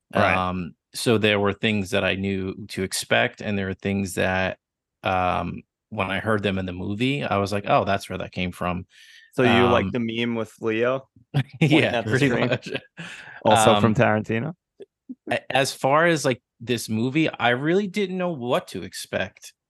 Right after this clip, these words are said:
Speaker 2: I, I obviously, like, I expected a lot more Uma Thurman. Um, and I expected it to be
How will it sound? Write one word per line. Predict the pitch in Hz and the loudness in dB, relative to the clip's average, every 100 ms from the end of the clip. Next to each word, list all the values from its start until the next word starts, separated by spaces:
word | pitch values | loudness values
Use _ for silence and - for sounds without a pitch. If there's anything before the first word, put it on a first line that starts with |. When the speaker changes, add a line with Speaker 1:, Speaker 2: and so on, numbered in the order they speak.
| - | -14
Speaker 2:
I, | 76 - 113 | -12 -8 -2
I | 120 107 - | -2 -2 0
obviously, | 117 123 123 - 117 | 0 0 -2 -4 -4
like, | 110 104 101 - _ _ _ _ _ _ _ | -2 -4 -6 -12 _ _ _ _ _ _ _
I | 113 | 0
expected | 110 - 117 110 110 | 0 -2 -2 -2 -4
a | |
lot | 101 104 110 | 0 0 0
more | 113 107 | -2 -2
Uma | 107 101 | -4 -4
Thurman. | 98 98 95 101 120 _ _ _ | -4 -6 -4 -6 -8 _ _ _
Um, | 104 95 95 92 95 | 0 0 0 -2 -4
and | 95 | -2
I | 98 | -4
expected | - - 101 - 101 | -4 -4 -4 -4 -4
it | 101 - | -4 -6
to | 104 | -8
be | 101 98 95 101 101 98 | -4 -2 -2 -4 -4 -6